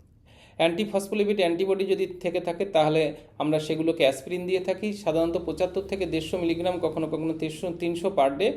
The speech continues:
অ্যাসপিরিন যোগ হয়ে থাকে। এবং কখনো কখনো হেপারিন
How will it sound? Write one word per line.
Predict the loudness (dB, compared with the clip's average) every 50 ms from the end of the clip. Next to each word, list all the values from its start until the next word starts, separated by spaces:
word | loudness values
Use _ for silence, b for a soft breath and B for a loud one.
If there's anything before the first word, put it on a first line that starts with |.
| B B B B B
অ্যাসপিরিন | B 0 0 0 -2 -2 0 2 2 4
যোগ | 4 4 4 4
হয়ে | 4 4 2 2
থাকে। | 2 0 -2 0 0 -2 -2 B B B B B B
এবং | 0 2 4 4 4 4
কখনো | 2 2 4 4 2 2
কখনো | 2 2 2 2 0
হেপারিন | 0 2 2 4 6 6 6 6 6 2 0 -2